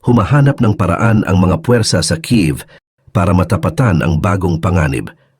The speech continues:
na pwedeng maidulot ng K H sixty-nine subsonic missiles. Alam ng mga Ukrainian defense experts na sapat na ang Patriot surface-to-air defense systems para tapatan ang bilis ng K H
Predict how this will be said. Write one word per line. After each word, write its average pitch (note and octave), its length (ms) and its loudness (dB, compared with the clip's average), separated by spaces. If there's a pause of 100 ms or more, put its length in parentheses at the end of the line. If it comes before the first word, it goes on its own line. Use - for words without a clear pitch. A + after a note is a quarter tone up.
(220)
na D2+ 100 -4
pwedeng F2+ 380 0
maidulot A2+ 580 0
ng F2 220 0
K C3+ 180 0
H - 240 -2
sixty-nine D#2+ 720 0
subsonic F2+ 640 0
missiles. A#1+ 640 -2 (800)
Alam D3 240 4
ng C#3+ 80 4
mga A#2+ 240 4
Ukrainian A2 560 2
defense E2 400 0
experts - 480 -2 (320)
na A2+ 160 2
sapat E3 400 -2
na - 80 0
ang F#2+ 160 -2
Patriot C3 560 0
surface-to-air A#2 800 0
defense F2 480 0
systems D2+ 560 -2 (480)
para D3+ 160 2
tapatan D3 640 0
ang F2 160 0
bilis F#2 400 0
ng E2+ 240 -2
K G#2+ 320 0
H - 160 -2